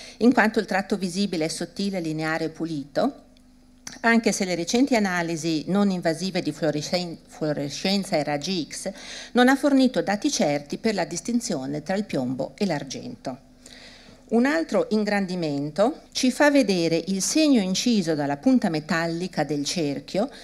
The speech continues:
che Leonardo non ripassa con l'inchiostro ma lascia nascosta sotto il piede. Il testo della parte superiore del foglio, che segue la forma della circonferenza, è stato aggiunto da Leonardo in un momento successivo. Questo ormai è sota-, è stato sottolineato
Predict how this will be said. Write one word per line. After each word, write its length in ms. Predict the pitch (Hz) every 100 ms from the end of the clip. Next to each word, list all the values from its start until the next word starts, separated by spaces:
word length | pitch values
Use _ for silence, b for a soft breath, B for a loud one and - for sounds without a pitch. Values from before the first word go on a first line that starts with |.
| B
che 140 | - 247
Leonardo 500 | 254 254 294 294 220
non 200 | 254 330
ripassa 560 | 277 - 170 175 -
con 140 | - 151
l'inchiostro 720 | 151 151 151 131 131 - -
ma 140 | 220 262
lascia 520 | 202 143 - 151 - - - - - -
nascosta 800 | 214 - - 127 120 - 160 156
sotto 560 | - - 170 - - -
il 140 | 175 151
piede. 520 | - 139 101 - - - - -
Il 280 | 262 254 254
testo 400 | 330 330 330 302
della 240 | 226 196
parte 300 | - 294 285
superiore 500 | 208 202 190 190 233
del 160 | 220 156
foglio, 460 | 156 160 160 165 170
che 140 | 175
segue 280 | - 247 226
la 80 | 180
forma 300 | 220 214 180
della 180 | 151
circonferenza, 880 | 156 156 156 156 247 185 151 156 190
è 80 | 240
stato 300 | 233 269 269
aggiunto 340 | 202 220 208
da 120 | 170 175
Leonardo 600 | 226 190 147 143 160 -
in 120 | 214
un 80 | 214
momento 400 | 208 175 156 156
successivo. 720 | 156 151 156 - 214 165 139
Questo 240 | 156 170 170
ormai 280 | 165 170
è 20 | 160
sota-, 280 | 170 -
è 60 | 143
stato 380 | - 160 156 -
sottolineato 840 | - 160 160 165 175 175 - 131